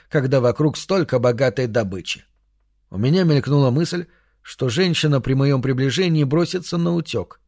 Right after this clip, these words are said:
но этого не произошло. «Хочешь что-нибудь купить, хозяйка? Амулет?» Затем тихо. «Частичку мощей?» Она огляделась,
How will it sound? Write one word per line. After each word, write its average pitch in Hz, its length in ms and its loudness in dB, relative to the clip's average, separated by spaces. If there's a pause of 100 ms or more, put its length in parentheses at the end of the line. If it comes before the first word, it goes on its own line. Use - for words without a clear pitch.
(440)
но 135 200 -2
этого 135 280 0
не 131 140 0
произошло. 107 640 -2 (800)
«Хочешь 240 400 0
что-нибудь 240 540 0
купить, 220 580 -6 (100)
хозяйка? 127 460 -2 (360)
Амулет?» 220 600 0 (560)
Затем 113 420 -2
тихо. - 360 -8 (640)
«Частичку 156 800 -4
мощей?» 131 720 -2 (600)
Она 151 340 0
огляделась, 139 640 2